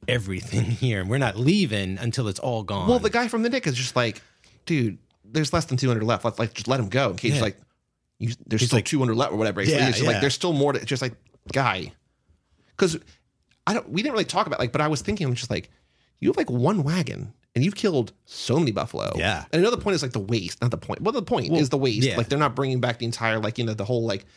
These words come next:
Speaker 2: they use every part of the buffalo, like, what, like, the
Speaker 1: Then
Speaker 2: whole,
Speaker 1: no
Speaker 2: like,
Speaker 1: bones are coming.
Speaker 2: but no meat really is coming. It's, it's just,
Speaker 1: Yeah.
Speaker 2: like, the pelts, and just like, well, that's how you have the room, but it's still,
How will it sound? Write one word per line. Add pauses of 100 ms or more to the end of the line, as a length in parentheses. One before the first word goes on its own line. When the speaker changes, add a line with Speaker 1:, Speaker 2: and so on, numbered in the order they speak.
(140)
Speaker 2:
they
use
every
part
of
the
buffalo,
like,
what,
like,
the
Speaker 1:
Then
Speaker 2:
whole,
Speaker 1:
no
Speaker 2:
like,
Speaker 1:
bones
are
coming.
Speaker 2:
but (400)
no
meat
really
is
coming.
It's,
it's
just,
Speaker 1:
Yeah.
Speaker 2:
like,
the
pelts,
and
just
like,
well,
that's
how
you
have
the
room,
but
it's
still,